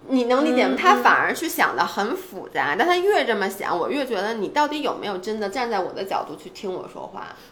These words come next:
Speaker 2: 嗯，
Speaker 1: 嗯。
Speaker 2: 但我觉得这个咱们讨论的是两个问题，
Speaker 1: 嗯。
Speaker 2: 你明白吗？我们现在讨论的是，比如说在健身房有一个男生，你觉得很吸引他，
Speaker 1: 嗯。
Speaker 2: 他很吸引你，那按照你的逻辑，就我 be yourself，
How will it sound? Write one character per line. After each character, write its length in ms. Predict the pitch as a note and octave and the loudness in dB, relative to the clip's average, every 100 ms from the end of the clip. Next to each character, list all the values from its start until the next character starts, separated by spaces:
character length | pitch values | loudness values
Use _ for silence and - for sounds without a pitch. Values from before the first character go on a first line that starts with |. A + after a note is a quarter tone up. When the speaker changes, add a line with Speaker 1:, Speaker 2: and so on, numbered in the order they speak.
| - | -14
Speaker 2:
嗯， 500 | G#3+ G#3 F#3+ F3 D#3+ | -8 -4 -4 -4 -6
Speaker 1:
嗯。 60 | - - - | -8 -12 -4
Speaker 2:
但 220 | G#4 G4+ | 4 4
我 180 | C4 - | 4 2
觉 140 | - A3+ | 0 0
得 140 | A#3 | 0
这 180 | F#4 D#4+ | 0 -2
个 100 | G3+ | 0
咱 180 | F3 A#3 | 0 -2
们 100 | F#4 | -4
讨 220 | - - | -6 -6
论 160 | A3 C#4+ | -4 -4
的 100 | D#4 | -4
是 160 | E4+ | -6
两 200 | C4 F#3+ - | -6 -6 -8
个 100 | C#2 - | -10 -2
问 260 | G4 D4+ | -2 -2
题， 280 | F3+ - D2 G2+ | -6 -10 -4 -2
Speaker 1:
嗯。 80 | |
Speaker 2:
你 100 | F3 | -2
明 140 | D3 C3+ | -2 -6
白 160 | C#3 | -6
吗？ 220 | B2 F2 - - - | -6 -8 -10 -14 -2
我 140 | G#3 | 0
们 60 | E3 | 2
现 140 | F4+ | 2
在 100 | E4+ | 0
讨 200 | - C3+ | 0 -6
论 180 | E3 A#3 | -6 -2
的 140 | C4 A3+ | -2 -2
是， 140 | A#3 | -6
比 240 | - E3 | -8 -10
如 280 | A2+ - C4 | -8 -4 -4
说 180 | E4+ F4+ | -2 -2
在 200 | F4 D#4+ | -2 -4
健 240 | D#4 C#4+ | -4 -6
身 100 | D#4 D4+ | -6 -4
房 180 | A#3 | -2
有 120 | A#3+ F#3+ | -2 -2
一 60 | |
个 80 | G3 | -4
男 260 | A#3 F3 A#3 | -4 -4 -4
生， 200 | D4+ A3+ | -4 -4
你 40 | |
觉 100 | - | -2
得 80 | C4+ | -2
很 220 | C#4+ - | -4 -10
吸 180 | - C#4+ | -10 -8
引 180 | B3+ - | -8 -8
他， 220 | - F3 - F#3+ | -10 -10 -10 -8
Speaker 1:
嗯。 120 | G3 | 0
Speaker 2:
他 120 | G#3+ | 2
很 200 | - D#3+ | 2 -6
吸 160 | - D4 | -6 -4
引 240 | C#4+ D4 | -4 -4
你， 140 | G#3+ F2+ - - - | -4 -8 -10 -14 -10
那 160 | - - F3+ - | -4 -4 -2 -2
按 180 | F4+ | 0
照 140 | E4 D4 | 2 2
你 180 | A3+ - | 0 0
的 180 | G#3 C#4 | -2 0
逻 180 | G3 F#3 | -2 -2
辑， 160 | G#3+ | -4
就 100 | G#3 | -2
我 140 | G3+ G#3 | 2 0
be 120 | C#4 | 0
yourself， 480 | C#4 D4 D4+ D4 | 2 2 2 0